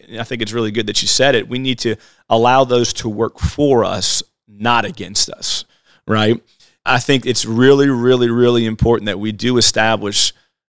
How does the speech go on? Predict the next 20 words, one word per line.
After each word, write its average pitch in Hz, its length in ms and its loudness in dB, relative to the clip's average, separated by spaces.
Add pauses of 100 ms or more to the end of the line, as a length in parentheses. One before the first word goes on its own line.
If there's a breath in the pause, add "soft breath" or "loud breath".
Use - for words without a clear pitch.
(100)
some 104 220 -4
concrete 123 640 -2
habits 107 500 -2
in 107 120 -6
order 107 160 -4
that, 101 240 -6 (480)
you 117 80 -2
know, 98 140 -2 (100)
it 131 160 -2
can 120 80 -2
even 117 260 2
be 113 160 2
the 104 100 -2
bridge 110 460 0
to 110 400 0 (340)
being 127 220 2
even 120 160 2
more 117 160 -6
faithful, - 460 -16 (100)
right? - 260 -10